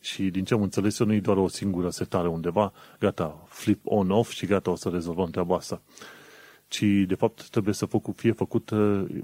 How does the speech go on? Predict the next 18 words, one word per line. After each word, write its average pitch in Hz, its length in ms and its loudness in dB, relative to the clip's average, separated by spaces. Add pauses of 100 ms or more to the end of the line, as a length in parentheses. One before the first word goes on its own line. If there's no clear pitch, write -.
(380)
probabil 104 500 2
și 101 240 -2
ceva 101 280 0
implementări 90 520 -2
hardware 85 420 -2
pentru 90 220 -4
chestia - 320 -6
asta, 127 320 -2 (360)
sau - 180 2
la 101 100 4
nivel 95 200 2
de 98 100 2
sistem 92 360 -2
de 85 80 0
operare, 85 380 -2
una 85 220 -2
din 82 160 -6
două, 135 260 4